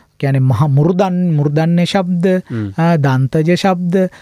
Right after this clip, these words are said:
Speaker 1: මේවා සංකලනය වීම මේ පරිසරයත් එක්ක ඇතිවෙන ලක්ෂණයක්. එතකොට
Speaker 2: ඒ ද-, අපිට දාඩිය දානවත් නැද්ද කියන එක අපේ භාෂාවට බලපානවා නේද?
Speaker 1: භාෂාවට බලපානවා. අපේ ශරීර ප්‍රමාණයට දැන් අපි,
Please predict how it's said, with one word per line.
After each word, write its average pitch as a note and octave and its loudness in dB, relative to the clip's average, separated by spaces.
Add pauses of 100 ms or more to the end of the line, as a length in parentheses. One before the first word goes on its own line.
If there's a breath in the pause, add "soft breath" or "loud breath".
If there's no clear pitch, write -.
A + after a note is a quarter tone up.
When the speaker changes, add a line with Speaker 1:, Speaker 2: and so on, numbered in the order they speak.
(120)
Speaker 1:
මේවා G#3+ 2
සංකලනය G3+ 2
වීම F3+ 2 (260)
මේ C#4 -2
පරිසරයත් G3 0
එක්ක - -8 (520 soft breath)
ඇතිවෙන G#3 -2 (400)
ලක්ෂණයක්. A2+ -4 (440 loud breath)
එතකොට G#3+ -2
Speaker 2:
ඒ A#3 0
ද-, B2+ -6
අපිට B2 -4
දාඩිය B2+ 0
දානවත් D#3+ 0
නැද්ද C#3+ -2
කියන E3+ 0
එක G3+ 0
අපේ G3 0
භාෂාවට F3+ 0
බලපානවා A3+ 0
නේද? F3 0
Speaker 1:
භාෂාවට G#3+ 0
බලපානවා. G3 0
අපේ D#3+ -2
ශරීර E3+ -2
ප්‍රමාණයට F3+ 0
දැන් D#3+ -2
අපි, G3 0